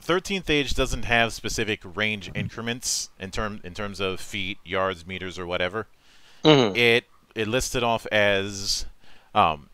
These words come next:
Speaker 1: engaged, clo-, clo-, um, close, near, and far, I believe. Let me, um, let me double check to, so I'm not talking out of my ass.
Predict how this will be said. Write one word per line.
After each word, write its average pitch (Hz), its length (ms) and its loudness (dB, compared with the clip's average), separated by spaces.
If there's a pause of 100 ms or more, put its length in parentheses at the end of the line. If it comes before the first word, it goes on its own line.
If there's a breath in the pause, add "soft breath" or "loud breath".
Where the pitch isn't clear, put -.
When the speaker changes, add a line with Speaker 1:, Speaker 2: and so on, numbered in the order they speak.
Speaker 1:
engaged, 131 880 0 (520)
clo-, 123 340 0 (560)
clo-, 120 280 0 (260)
um, 76 480 -4 (500)
close, - 520 -4
near, 104 320 -2
and 90 480 -6
far, 90 640 -2
I 80 100 -4
believe. 92 460 -6
Let 101 140 -4
me, 92 260 -6
um, 78 140 -10 (220)
let 101 80 -14
me 92 120 -10
double 92 260 -4
check - 260 -6
to, 90 280 -10
so 90 220 -6
I'm 87 140 -6
not 92 220 -4
talking 95 300 -2
out 87 120 -2
of 82 60 -8
my 85 120 0
ass. 160 480 2